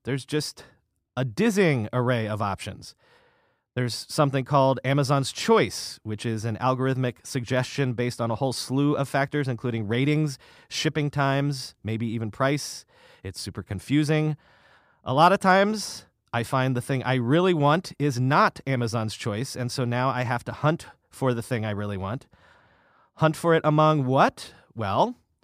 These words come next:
thousands of other choices. There are those ads that pop up now, that vaunted advertising push that we've been talking about. They pop up first. The ads may not be the best price or even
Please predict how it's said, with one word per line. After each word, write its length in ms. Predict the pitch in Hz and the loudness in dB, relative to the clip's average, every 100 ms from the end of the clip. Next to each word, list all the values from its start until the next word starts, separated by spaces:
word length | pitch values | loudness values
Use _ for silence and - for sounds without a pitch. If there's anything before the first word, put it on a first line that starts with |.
| _ _ | _ _
thousands 340 | - 90 123 123 | -8 -6 -4 -2
of 120 | 135 | 2
other 160 | 156 160 | 2 2
choices. 600 | 240 247 - 131 90 90 | 2 2 0 -2 -2 -6
There 340 | 110 113 117 | -4 -2 -2
are 280 | 117 117 120 | -2 0 -2
those 360 | 113 117 120 113 - | -2 -2 -2 -4 -2
ads 520 | 123 151 185 185 170 | 4 4 4 -2 -10
that 200 | 135 147 | -2 -2
pop 240 | - 160 180 | 2 2 4
up 120 | 175 | 2
now, 400 | 160 170 185 190 _ _ _ _ - | 2 4 2 -2 _ _ _ _ -12
that 200 | 98 101 | -10 -10
vaunted 420 | 101 117 120 120 117 | -4 -4 -2 -4 -2
advertising 520 | 123 131 147 135 135 | -2 0 0 0 -2
push 260 | 156 147 - | -2 -4 -4
that 100 | 120 | -4
we've 140 | 135 | -2
been 100 | 127 | -2
talking 340 | 143 143 156 | 0 0 0
about. 360 | 160 165 175 - _ _ _ - _ _ | 2 4 2 0 _ _ _ -20 _ _
They 280 | 104 127 147 | -4 -2 0
pop 260 | 170 156 | 4 4
up 140 | 180 - | 4 0
first. 640 | 208 240 180 - - - _ _ _ _ _ | 2 2 2 -2 -12 -20 _ _ _ _ _
The 140 | 95 - | -12 -6
ads 320 | 113 120 110 | -2 -4 -6
may 300 | 113 113 170 | -6 -2 0
not 240 | 196 196 165 | 4 4 4
be 100 | 190 | 0
the 120 | 160 | 2
best 240 | 175 180 | 2 0
price 260 | - 180 - | 0 -2 0
or 160 | 185 - | -4 -4
even 480 | 185 202 208 202 | -4 0 0 0